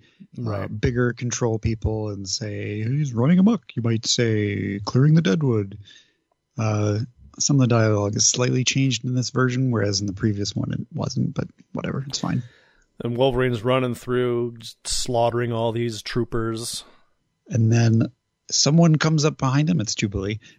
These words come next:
Speaker 1: and says, "Yo, look at what I found," and puts a gun into his back, which is never a good idea.
Speaker 2: Yeah, that's a terrible
Speaker 1: <laughs>
Speaker 2: idea.
Speaker 1: But she's a teen, so whatever.
Speaker 2: And Wolverine pops his claws and is like, "What? Are you crazy? What are you doing? You don't hand a gun to me."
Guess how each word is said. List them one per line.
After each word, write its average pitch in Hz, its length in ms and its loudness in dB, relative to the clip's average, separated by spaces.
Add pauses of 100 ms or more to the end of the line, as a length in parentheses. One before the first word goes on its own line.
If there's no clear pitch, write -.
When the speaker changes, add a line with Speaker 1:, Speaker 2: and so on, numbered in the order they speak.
Speaker 1:
and - 80 -20
says, 123 180 -2
"Yo, 220 180 2
look 143 220 2
at 175 80 0
what 165 160 2
I 175 100 2
found," 120 300 -2
and 107 120 -4
puts - 180 -6
a 107 60 -8
gun 104 220 -8
into 110 220 -8
his 107 140 -8
back, 113 260 -8
which 113 160 -10
is 170 80 -10
never 117 220 -4
a 92 40 -6
good 92 200 -8
idea. 98 420 -4
Speaker 2:
Yeah, 165 400 0 (100)
that's 139 200 -12
a 139 40 -14
terrible 165 440 -2
Speaker 1:
<laughs> 113 100 -2
Speaker 2:
idea. 110 260 -4 (280)
Speaker 1:
But 208 160 0
she's 147 220 2
a 135 40 2
teen, 101 400 -4
so 101 400 -6
whatever. 92 540 -8
Speaker 2:
And 120 320 -4
Wolverine 127 480 0
pops - 380 0
his 117 140 -6
claws 135 600 0
and 113 60 -8
is 107 60 -10
like, 117 120 -2
"What? 226 180 -2
Are 165 60 2
you 202 100 0
crazy? 285 420 -2
What 269 140 -4
are 277 40 -4
you 262 140 -2
doing? 196 300 2
You 190 60 -2
don't 190 260 -6
hand 156 280 -4
a - 40 -4
gun 127 320 -2
to - 120 -6
me." 208 240 0